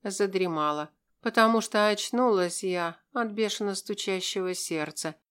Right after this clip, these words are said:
и только через несколько секунд сообразила, что это стучит не только моё сердце, но и дверь. "Да, войдите.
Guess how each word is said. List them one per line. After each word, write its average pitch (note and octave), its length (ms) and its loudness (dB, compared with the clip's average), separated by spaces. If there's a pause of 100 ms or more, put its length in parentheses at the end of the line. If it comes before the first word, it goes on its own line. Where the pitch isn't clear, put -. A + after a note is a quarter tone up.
(340)
и A#3 100 -2
только A3+ 400 2
через G#3+ 380 0
несколько F#3 680 -2
секунд G3 600 -2
сообразила, F3+ 1080 0 (280)
что - 220 -2
это B3+ 240 2
стучит B3 480 -4
не G#3+ 160 0
только G3 460 -2
моё E3 320 -2
сердце, D#3+ 600 -8 (300)
но G#3 200 0
и F3+ 140 0
дверь. D3 440 -6 (680)
"Да, A3+ 600 4
войдите. G#3 760 0